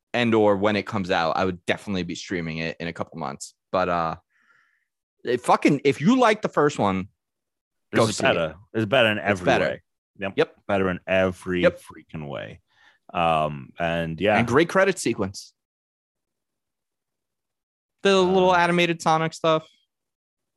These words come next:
Speaker 2: Oh God, I can't
Speaker 1: It was, like,
Speaker 2: remember.
Speaker 1: all eight-bit. All right. Well, it was cool.
Speaker 2: Remember that. <laughs> Okay. Okay. Um, sure. I'll take your
Speaker 1: Is that right?
Speaker 2: word for it.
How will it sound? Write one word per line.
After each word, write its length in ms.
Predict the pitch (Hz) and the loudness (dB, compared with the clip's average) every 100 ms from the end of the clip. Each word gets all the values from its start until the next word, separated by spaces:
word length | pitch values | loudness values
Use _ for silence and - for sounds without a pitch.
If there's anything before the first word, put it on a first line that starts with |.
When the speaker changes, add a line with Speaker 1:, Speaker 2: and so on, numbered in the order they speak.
| _ _ | _ _
Speaker 2:
Oh 40 | _ - | _ -20
God, 160 | 76 | -18
I 40 | 73 | -18
can't 120 | 73 | -6
Speaker 1:
It 60 | 131 | -2
was, 140 | 120 | 0
like, 200 | 143 123 | 0 0
Speaker 2:
remember. 180 | - - - | -2 -6 2
Speaker 1:
all 220 | 123 131 | 4 4
eight-bit. 400 | 123 120 127 123 _ _ _ _ _ _ _ _ _ _ _ _ _ _ _ _ _ - - _ _ _ _ _ - | 2 2 0 0 _ _ _ _ _ _ _ _ _ _ _ _ _ _ _ _ _ -20 -20 _ _ _ _ _ -8
All 80 | 87 | -6
right. 100 | - | 0
Well, 200 | 117 135 | 2 6
it 40 | |
was 160 | 160 175 | 6 4
cool. 320 | - 214 123 | 4 6 4
Speaker 2:
Remember 280 | - - - | 0 -10 -6
that. 180 | 147 - | -4 2
<laughs> 0 | 160 160 | 2 2
Okay. 500 | 143 - 151 - 107 _ - - - - - _ _ _ - | 0 0 -2 -2 -12 _ -20 -20 -20 -20 -20 _ _ _ -4
Okay. 420 | 92 87 82 156 - - | -4 -2 -6 -6 -8 0
Um, 800 | 110 117 120 113 113 110 107 - _ _ _ _ _ _ | 2 4 4 4 2 0 -6 -10 _ _ _ _ _ _
sure. 260 | - 85 76 _ _ _ - | -10 -6 -8 _ _ _ -18
I'll 60 | |
take 60 | 87 | -4
your 80 | 117 | 0
Speaker 1:
Is 40 | |
that 40 | 135 | 0
right? 80 | |
Speaker 2:
word 160 | 85 82 | -2 -4
for 180 | - | -8
it. 100 | 80 | -10